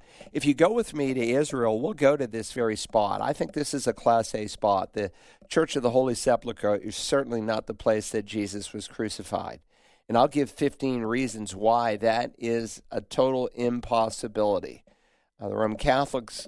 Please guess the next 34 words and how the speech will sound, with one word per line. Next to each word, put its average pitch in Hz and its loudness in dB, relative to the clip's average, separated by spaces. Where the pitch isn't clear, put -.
view 113 0
it 113 2
as 107 0
the 104 -8
spot 104 0
where 107 -2
Jesus 104 -6
died 101 2
and 101 -8
was 104 -10
raised, 101 -4
but - -4
it's - -6
clearly 135 -2
not 110 -2
the - -8
spot. 85 -4
And 104 -4
if 107 -4
you 113 -6
come 160 2
with 156 2
me 123 -2
to 113 0
Israel, 117 0
we'll 117 2
go 123 2
to 180 -6
Golgotha, 104 -2
and 113 -2
not 147 2
forty 151 2
yards 131 0
away 107 -4